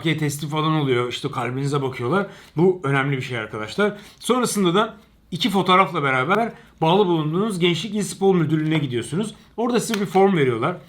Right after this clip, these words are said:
Bu formu dolduruyorsunuz. Eğer on sekiz yaşından küçükseniz o formu önceden bastırıp ailenize de imzalatmanız gereken belli bölgeler var. Aşağıdaki bölüm, ailenizin, velinizin imzalaması lazım. Ama eğer on sekiz yaşından büyükseniz zaten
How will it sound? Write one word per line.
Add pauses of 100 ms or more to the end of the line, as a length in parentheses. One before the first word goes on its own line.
(240)
Bu
formu
dolduruyorsunuz. (1000)
Eğer
on
sekiz
yaşından
küçükseniz (220)
o
formu
önceden
bastırıp (100)
ailenize
de
imzalatmanız
gereken
belli
bölgeler
var. (120)
Aşağıdaki
bölüm, (200)
ailenizin,
velinizin
imzalaması
lazım. (380)
Ama (180)
eğer
on
sekiz
yaşından
büyükseniz
zaten